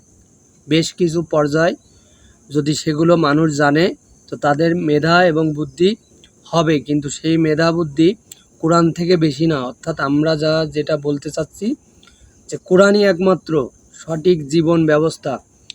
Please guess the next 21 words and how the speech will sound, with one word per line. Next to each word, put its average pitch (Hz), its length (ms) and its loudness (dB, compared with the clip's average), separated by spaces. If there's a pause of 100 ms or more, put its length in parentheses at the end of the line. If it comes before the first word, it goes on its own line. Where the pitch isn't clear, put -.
(460)
যা 156 300 2
সম্পূর্ণরূপে 165 1120 0 (120)
সত্য। - 560 -8 (640)
কোরআনের 185 460 4
কিছু 190 340 2
আয়াত 160 440 -2
আছে 160 300 -2
এমনও 151 500 0 (540)
যা 151 140 -4
মানুষ 156 400 0
বুঝবে 160 380 0
না, 143 140 -2
কিন্তু 139 240 -12
সেই 160 280 -4
আয়াতগুলো 156 560 -2
নিয়ে 175 320 2 (440)
কখনো 175 440 0
বাড়াবাড়ি 160 500 2
করা 165 420 2 (160)
যাবে 151 300 -2
না। 139 200 -4